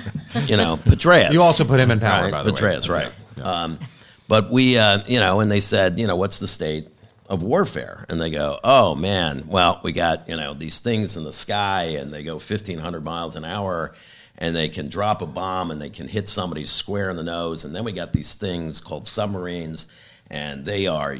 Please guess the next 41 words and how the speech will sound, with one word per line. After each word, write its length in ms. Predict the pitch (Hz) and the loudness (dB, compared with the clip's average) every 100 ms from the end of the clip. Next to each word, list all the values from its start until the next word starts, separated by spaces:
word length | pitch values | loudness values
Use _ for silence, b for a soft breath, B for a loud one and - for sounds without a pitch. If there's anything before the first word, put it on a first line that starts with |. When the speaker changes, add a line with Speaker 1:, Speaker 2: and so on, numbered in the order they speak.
| - | -8
Speaker 1:
you 120 | 101 | -8
know, 260 | 71 65 - b b | -8 -12 -16 b b
fifteen 380 | - 127 117 107 | -4 -4 -2 -4
hundred 300 | 92 85 - | -4 -6 -8
feet, 420 | - 98 90 - - | -4 -4 -4 -8 -10
uh, 260 | 80 80 78 - | -6 -6 -6 -2
under 240 | 107 104 | -2 -2
the 80 | 78 | -4
water, 560 | 82 87 87 82 76 - | -4 -2 -2 -2 -6 -10
and 140 | 73 | -10
they 100 | 82 | -8
can 160 | 92 85 | -8 -8
shoot 220 | - 101 | -6 -6
a 40 | 73 | -6
missile 360 | 90 - 85 | -6 -6 -6
anywhere, 580 | 82 92 82 82 82 80 | -6 -6 -6 -6 -6 -6
and 200 | 69 67 | -8 -12
they, 180 | 71 69 - | -14 -14 -12
you 120 | 87 | -10
know, 60 | 69 | -10
one 320 | 69 98 110 | -6 -2 0
missile 360 | 104 95 95 85 | 0 0 -4 -6
can 120 | 80 | -8
explode 440 | 73 - 98 95 | -8 -8 -6 -6
an 80 | 82 | -8
entire 340 | 73 85 85 73 | -10 -8 -8 -8
city." 400 | - 85 76 73 b b b b - | -10 -10 -10 -12 b b b b -8
And 180 | 85 85 | -4 0
then, 480 | 127 123 113 92 - | 2 4 2 2 -2
uh, 180 | 85 85 85 | -2 -2 0
you 100 | 101 | -2
know, 80 | |
we 140 | 98 87 | -2 -4
have 160 | 87 | -6
these 200 | 78 73 | -8 -10
things 280 | - 98 78 | -8 -10 -10
called 280 | - 78 73 | -12 -12 -12
tanks, 640 | - - 104 - - - - 175 | -10 -6 -6 -4 -4 -4 -4 -6
you 60 | 76 | -8
know. 280 | 76 92 | -8 -8
Speaker 2:
<laughs> 40 | 117 | -10